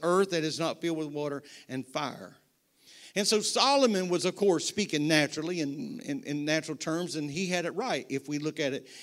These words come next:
in the terms of natural things. The grave seems to never be satisfied. The grave will take young or old. It doesn't matter.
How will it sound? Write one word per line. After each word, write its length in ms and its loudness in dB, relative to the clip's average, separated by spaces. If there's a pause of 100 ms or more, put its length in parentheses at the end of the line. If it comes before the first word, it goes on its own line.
(120)
in 100 -2
the 80 0
terms 320 -2
of 100 -6
natural 460 -4
things. 420 -6
The 100 -4
grave 360 0
seems 400 0
to 80 -2
never 260 -2
be 160 -8
satisfied. 640 -10 (800)
The 100 2
grave 380 4
will 100 2
take 420 2
young 300 4
or 260 0
old. 380 0
It 160 -4
doesn't 300 -4
matter. 340 -10